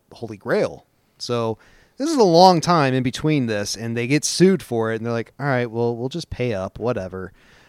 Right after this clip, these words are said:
Um, but they were like, "Well, how do we recoup some of this money?" And some, one of their advisors said, "You should just do a live show at the O two in London.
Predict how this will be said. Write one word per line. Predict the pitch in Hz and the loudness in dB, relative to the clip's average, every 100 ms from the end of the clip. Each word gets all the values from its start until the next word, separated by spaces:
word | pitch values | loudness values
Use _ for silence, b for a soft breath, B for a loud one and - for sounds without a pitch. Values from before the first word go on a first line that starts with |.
| b b | b b
Um, | 110 107 107 | -6 -4 -4
but | 107 120 | -4 -2
they | |
were | 127 | 0
like, | 123 117 | 0 -2
"Well, | 113 | -2
how | 139 | 0
do | 196 | 4
we | 185 | 4
recoup | 135 123 - 175 - | 2 0 -2 -4 -2
some | 127 120 | -4 -4
of | 110 | -4
this | 110 120 | -6 -4
money?" | 156 135 110 | -2 -2 -4
And | 104 110 101 _ _ - | -6 -8 -12 _ _ -12
some, | - 131 143 135 | -4 -2 -2 -2
one | 147 | 2
of | 160 | 4
their | 165 160 | 6 6
advisors | 147 127 143 220 139 120 | 4 4 6 6 4 -2
said, | - 120 113 | 0 0 0
"You | 123 | -2
should | 120 131 | -4 -2
just | 143 - | -2 2
do | 170 | 4
a | |
live | 135 127 127 | 6 6 4
show | 135 | 0
at | 120 | -2
the | 113 | 0
O | 117 | 0
two | 127 127 | 0 -2
in | 120 110 | -2 -2
London. | 113 95 92 | -4 -6 -10